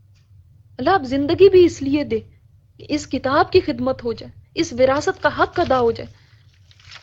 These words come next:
अच्छा, अगर कोई विरासत का हक ना अदा करे, ना हंजार वारिसों को,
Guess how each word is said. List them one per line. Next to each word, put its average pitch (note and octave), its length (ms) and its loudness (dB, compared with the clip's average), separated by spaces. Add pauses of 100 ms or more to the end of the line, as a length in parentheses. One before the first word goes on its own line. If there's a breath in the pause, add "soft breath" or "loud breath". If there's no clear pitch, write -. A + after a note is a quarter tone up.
(880)
अच्छा, D4+ 260 -2
अगर D#4 200 2
कोई E4 180 -2
विरासत B3+ 420 -2
का E4+ 120 -6
हक B3 240 -6
ना F4+ 140 0
अदा A3 240 -2
करे, A3+ 260 -12 (260 soft breath)
ना A3 260 0
हंजार A#3 600 0
वारिसों G#3+ 520 -2
को, G3 200 -16